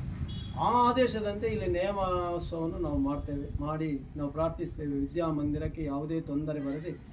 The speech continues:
ಅತ್ಯುತ್ತಮವಾದಂಥ ಒಂದು ಹೈಸ್ಕೂಲು ಕೆಲೆಂಜಾರ ಅರಮನೆ ಹೆಸರಿನಲ್ಲಿ ಆಗಲಿ ಅಂತ ಹೇಳಿ ನಿನ್ನ ಆದ-, ಇದಕ್ಕೆ ಆಶೀರ್ವಾದ ಇರಲಿ ಅಂತ ಹೇಳಿ ನಾವು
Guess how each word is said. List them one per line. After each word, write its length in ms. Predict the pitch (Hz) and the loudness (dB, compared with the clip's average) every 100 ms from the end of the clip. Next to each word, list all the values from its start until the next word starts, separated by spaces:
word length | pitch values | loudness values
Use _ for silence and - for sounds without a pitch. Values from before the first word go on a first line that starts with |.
| - 139 | -8 -6
ಅತ್ಯುತ್ತಮವಾದಂಥ 1000 | - 233 - 240 226 214 196 185 180 185 | -2 -2 0 0 4 4 4 2 0 0
ಒಂದು 240 | 175 160 | 0 0
ಹೈಸ್ಕೂಲು 840 | 165 170 - 196 170 151 - - | 0 -2 -2 -2 -2 -2 -4 -6
ಕೆಲೆಂಜಾರ 440 | 160 185 190 180 170 | -4 -2 0 2 2
ಅರಮನೆ 380 | 165 160 160 151 | 2 2 0 0
ಹೆಸರಿನಲ್ಲಿ 580 | 147 160 151 156 147 | -2 -4 -2 0 0
ಆಗಲಿ 460 | 139 170 190 175 160 | 2 2 2 2 2
ಅಂತ 180 | 147 143 | 0 0
ಹೇಳಿ 280 | 143 165 156 - - - 170 | 0 0 0 -2 -4 -4 0
ನಿನ್ನ 180 | 208 208 - - - - - - | 2 4 2 -4 -16 -14 -12 0
ಆದ-, 200 | 170 175 | 2 4
ಇದಕ್ಕೆ 340 | 170 165 170 | 2 2 2
ಆಶೀರ್ವಾದ 540 | 160 165 220 220 196 180 | 2 2 2 4 4 4
ಇರಲಿ 360 | 165 156 156 | 0 0 0
ಅಂತ 140 | 143 160 | -2 -2
ಹೇಳಿ 220 | 180 180 | -2 0
ನಾವು 340 | 151 143 139 | 0 0 -2